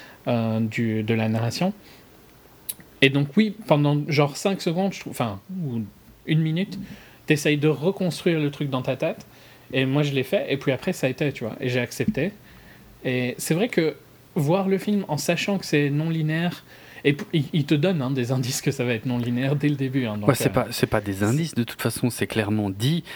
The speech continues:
Speaker 2: que la partie
Speaker 1: C'est
Speaker 2: sur
Speaker 1: écrit, ouais.
Speaker 2: Terre, voilà, c'est écrit. La,
Speaker 1: Dure une
Speaker 2: la
Speaker 1: semaine.
Speaker 2: partie sur Terre, c'est une semaine, la partie sur mer, c'est un jour, et la partie dans les airs, c'est, euh, une heure. Euh,
Speaker 1: Ouais.
Speaker 2: mais sauf qu'il raconte les trois en même temps. Enfin, je te laisse,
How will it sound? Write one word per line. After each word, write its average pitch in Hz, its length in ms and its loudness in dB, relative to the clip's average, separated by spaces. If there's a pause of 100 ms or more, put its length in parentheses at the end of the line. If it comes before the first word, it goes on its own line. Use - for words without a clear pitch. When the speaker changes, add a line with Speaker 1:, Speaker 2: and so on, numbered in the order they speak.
(200)
Speaker 2:
que 113 100 4
la 101 100 2
partie - 320 -2
Speaker 1:
C'est 123 100 2
Speaker 2:
sur 123 140 4
Speaker 1:
écrit, - 140 -4
ouais. 131 60 6
Speaker 2:
Terre, 113 400 -4
voilà, 117 200 4
c'est - 220 -6
écrit. 139 280 0 (380)
La, 110 100 2
Speaker 1:
Dure 113 120 0
une 110 80 0
Speaker 2:
la 107 60 -4
Speaker 1:
semaine. 110 280 -2
Speaker 2:
partie 110 240 -2
sur - 160 -4
Terre, 113 160 -2
c'est - 140 -4
une 98 100 -2
semaine, 147 320 0
la 110 80 -4
partie - 300 -4
sur 117 220 -2
mer, 120 260 0
c'est 107 320 -2
un 120 180 2
jour, 139 400 0
et 127 100 2
la 107 100 -2
partie - 380 -6
dans 117 120 2
les 107 240 -2
airs, 151 220 0
c'est, 123 280 0
euh, 110 200 -2
une 135 180 2
heure. 120 260 -4 (500)
Euh, 98 480 0
Speaker 1:
Ouais. - 80 -6
Speaker 2:
mais 123 100 4
sauf 160 200 0
qu'il - 140 0
raconte 131 320 0
les 131 80 0
trois - 260 2
en 139 100 0
même 127 220 0
temps. 135 420 0
Enfin, 120 200 -2
je - 80 -6
te 135 80 4
laisse, 123 220 -4